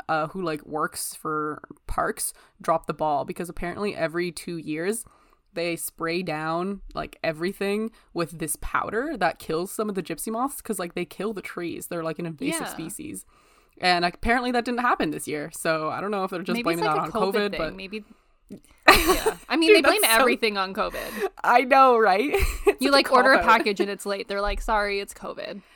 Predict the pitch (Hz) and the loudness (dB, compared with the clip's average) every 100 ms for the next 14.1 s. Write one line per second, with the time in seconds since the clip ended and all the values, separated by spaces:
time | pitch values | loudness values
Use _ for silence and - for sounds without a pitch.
0 | _ - 226 254 269 262 247 202 180 262 | _ -18 -8 0 6 6 6 4 4 2
1 | 285 247 - 294 277 294 240 202 196 220 | -2 0 0 2 2 4 2 0 -4 -6
2 | 220 - 262 285 _ - 226 - 214 226 | -8 -10 -16 -20 _ -2 0 4 4 4
3 | - 208 180 170 165 190 277 277 277 269 | 2 -4 2 2 2 0 0 0 0 -2
4 | 262 277 285 - 220 208 359 214 185 185 | 0 0 0 0 -2 6 8 8 4 0
5 | 196 294 - - - 214 - 226 196 196 | -2 -4 -4 -18 -10 -10 -6 -6 -6 -8
6 | - 240 196 175 214 277 294 - 220 202 | -8 -6 -4 -6 -6 -10 -14 -14 -8 -6
7 | - 214 202 - 175 170 170 165 170 170 | -6 -4 -4 -4 -8 -6 -6 -6 -6 -8
8 | - - - - - 127 170 - _ _ | -12 -12 -14 -14 -8 -8 -8 -12 _ _
9 | - - 170 151 - 196 196 202 - 175 | -12 0 0 0 -4 -4 0 0 0 -2
10 | 170 - 175 - 160 151 160 175 156 156 | -4 -6 -12 -10 -8 -8 -8 -6 -4 -4
11 | 156 - 160 160 160 - - 175 156 143 | -6 -8 -6 -6 -8 -12 -12 -10 -6 -6
12 | 156 - - 170 156 165 151 - - - | -6 -8 -10 -10 -10 -6 -6 -6 -6 -6
13 | 170 185 _ _ _ _ _ _ _ 165 | -6 -10 _ _ _ _ _ _ _ -2
14 | 143 | -2